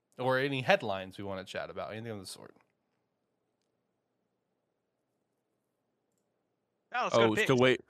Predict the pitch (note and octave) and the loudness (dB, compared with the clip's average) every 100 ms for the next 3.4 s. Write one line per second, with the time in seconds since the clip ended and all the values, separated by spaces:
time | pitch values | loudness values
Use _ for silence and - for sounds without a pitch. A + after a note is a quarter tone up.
0 | - _ - - C3+ A#2+ - A#2 A2+ A2 | -20 _ -6 2 2 2 2 4 4 4
1 | G#2 G2+ - G#2 - A2 A2 G#2+ A#2 B2 | 0 -6 -12 -12 -2 -2 0 0 0 0
2 | D#3+ B2+ A#2+ A2+ - _ _ - A#2 G#2 | -2 -2 0 -2 -6 _ _ -8 -6 0
3 | G2+ G#2+ A#2+ | 2 2 0